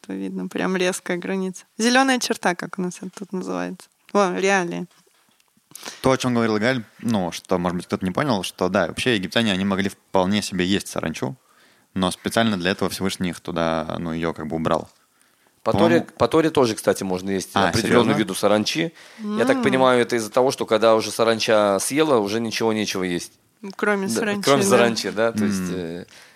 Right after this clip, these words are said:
Speaker 3: но это определённые виды саранчи. Сейчас уже не осталось
Speaker 1: А.
Speaker 3: традиции. Говорили, что у йеменских евреев ещё есть, кто умеет отличать.
Speaker 1: Мгм.
Speaker 3: У ашкеназских, у сефардских евреев
Speaker 2: Ту
Speaker 3: уже
Speaker 2: самую, которую как бы можно
Speaker 3: Да.
Speaker 2: есть.
Speaker 3: Это
Speaker 1: Кошерную саранчу.
Speaker 3: кошерный вид
Speaker 2: Саранча.
Speaker 3: саранчи.
Speaker 2: Ух ты, я,
Speaker 3: Да.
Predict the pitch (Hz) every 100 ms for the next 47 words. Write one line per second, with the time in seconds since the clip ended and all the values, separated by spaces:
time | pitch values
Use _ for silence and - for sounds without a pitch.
0 | _ 123 139 147 143 139 147 139 127 131
1 | 123 123 147 160 - - 131 123 127 127
2 | 135 131 - 117 117 - 127 110 110 -
3 | _ _ _ _ _ - 107 123 165 143
4 | 117 127 180 147 - 127 127 143 127 -
5 | 107 - 110 113 107 - 104 113 113 104
6 | - 110 107 110 101 104 113 113 180 180
7 | - 226 214 220 233 - _ - 104 -
8 | 113 147 151 120 101 98 107 131 123 113
9 | 107 104 110 101 107 101 104 104 98 90
10 | 98 95 92 90 92 92 92 87 85 139
11 | 123 95 - _ - - 233 - 247 240
12 | 247 226 214 - - 214 196 196 180 175
13 | 180 139 135 117 - - 233 202 214 220
14 | - 90 - 190 196